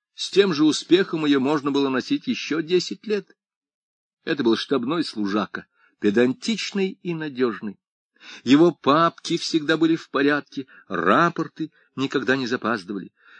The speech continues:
Он не курил и не пил, и ни разу в жизни не слышал выстрела,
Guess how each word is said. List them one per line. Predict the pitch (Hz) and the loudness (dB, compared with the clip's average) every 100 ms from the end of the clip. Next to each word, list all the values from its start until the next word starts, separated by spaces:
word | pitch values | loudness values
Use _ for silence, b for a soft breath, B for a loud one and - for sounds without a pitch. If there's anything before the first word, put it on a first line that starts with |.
| b | b
Он | 151 120 | -2 0
не | 110 | 2
курил | 120 151 175 - _ _ _ _ | 4 4 2 -4 _ _ _ _
и | 98 | -6
не | 90 95 | -2 -2
пил, | - 180 165 _ _ _ _ _ | -2 -4 -6 _ _ _ _ _
и | - | -4
ни | 95 | 4
разу | 107 202 165 175 | 6 6 4 0
в | |
жизни | 113 185 185 143 | 0 -2 -2 -2
не | 127 120 | -4 -4
слышал | - 226 - 196 170 | -6 -6 -4 -2 0
выстрела, | 160 151 - 123 107 | 0 0 -2 -4 -4